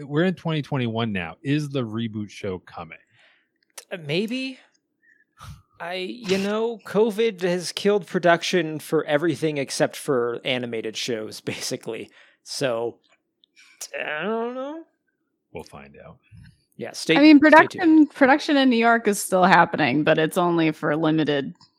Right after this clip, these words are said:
Speaker 3: limited stuff, not new stuff, so.
Speaker 2: Right. Yeah, like, there's some shows that are making it work, but,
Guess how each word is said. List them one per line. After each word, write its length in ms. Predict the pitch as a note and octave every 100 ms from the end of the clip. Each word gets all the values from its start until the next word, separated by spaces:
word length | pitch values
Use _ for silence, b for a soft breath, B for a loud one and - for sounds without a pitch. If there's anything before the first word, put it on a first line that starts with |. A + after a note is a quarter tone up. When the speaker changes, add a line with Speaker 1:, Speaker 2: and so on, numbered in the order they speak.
| -
Speaker 3:
limited 420 | F3 D3+ D3 C3
stuff, 400 | - D3 D3+ -
not 180 | E3+ -
new 160 | D3+
stuff, 540 | D3+ - A#2+ G3 - -
so. 160 | E3+ C#3+
Speaker 2:
Right. 280 | A2+ A#2+ - -
Yeah, 280 | D3+ C3
like, 160 | B2 C#3
there's 180 | G3 F3+
some 220 | A3+ G#3+
shows 300 | - G3+ F3
that 100 | F3
are 40 |
making 300 | E3+ E3+ E3+
it 100 | E3
work, 440 | D#3 D#3 D3+ D3 -
but, 260 | C#3 B2+